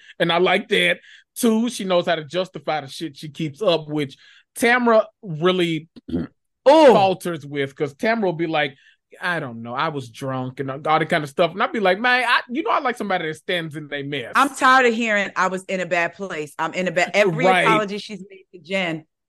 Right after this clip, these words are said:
Speaker 2: or Shannon
Speaker 1: Mm-hmm.
Speaker 2: is, "I was in a bad place." I feel like we caught Tamra in a lie. She was on all them
Speaker 1: Mm-hmm.
Speaker 2: podcast interviews talking about Shannon not calling her back. And when Shannon confronted her and said, "But I did call," that, "Well, I just felt like you weren't listening."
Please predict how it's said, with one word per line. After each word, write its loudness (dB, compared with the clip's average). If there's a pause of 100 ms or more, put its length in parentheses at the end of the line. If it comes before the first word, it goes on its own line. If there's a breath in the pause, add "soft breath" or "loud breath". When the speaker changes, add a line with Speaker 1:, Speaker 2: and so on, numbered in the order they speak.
(160)
Speaker 2:
or -2
Shannon 0
Speaker 1:
Mm-hmm. -4
Speaker 2:
is, -14 (100)
"I 0
was -6
in -4
a -4
bad -2
place." -8 (1000)
I 2
feel 2
like 2
we -4
caught -2
Tamra -6
in -6
a -6
lie. -4 (500)
She -4
was -4
on 2
all 4
them 0
Speaker 1:
Mm-hmm. -10
Speaker 2:
podcast -2
interviews -6
talking -4
about -4
Shannon -4
not -2
calling 0
her -6
back. 0
And -10
when -6
Shannon -4
confronted -2
her -4
and -8
said, -4
"But -4
I -2
did -4
call," -2
that, -8 (440 loud breath)
"Well, 2
I 6
just -8
felt 2
like -2
you -8
weren't -6
listening." -6